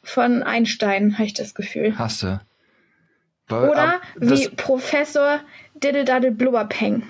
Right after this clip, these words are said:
Speaker 2: Den kenn ich nun gar nicht, aber es ist auch die, das ist der Job. Weißt du, alle denken, "Boah, das ist da alles so easy und entspannt", aber sieht man ja abends an deiner Frisur, was da los ist.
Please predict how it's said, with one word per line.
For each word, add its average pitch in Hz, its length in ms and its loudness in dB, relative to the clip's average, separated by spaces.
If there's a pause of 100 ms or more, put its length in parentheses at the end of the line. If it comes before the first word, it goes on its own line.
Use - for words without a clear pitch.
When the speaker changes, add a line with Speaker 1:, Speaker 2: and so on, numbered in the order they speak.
Speaker 2:
Den 127 180 0
kenn 123 240 -2
ich 120 60 2
nun 117 140 2
gar 143 240 0
nicht, 113 180 0
aber 120 160 2
es 123 140 -2
ist 151 120 0
auch 143 200 -2
die, 127 180 -2
das 107 300 -4
ist - 120 -6
der 101 120 0
Job. 139 440 0 (280)
Weißt 120 220 -4
du, 156 60 0
alle 143 200 0
denken, 135 400 -2
"Boah, 160 760 0 (600)
das 117 140 -2
ist - 120 -4
da 127 60 0
alles 123 280 0
so 117 120 -4
easy 147 320 2
und 123 100 0
entspannt", 120 560 0
aber 120 320 0
sieht 139 220 -4
man 135 160 0
ja 117 100 0
abends 127 220 0
an 131 80 0
deiner 117 240 0
Frisur, 113 340 -2
was 156 140 -2
da 98 100 -4
los 90 320 -2
ist. 90 260 -6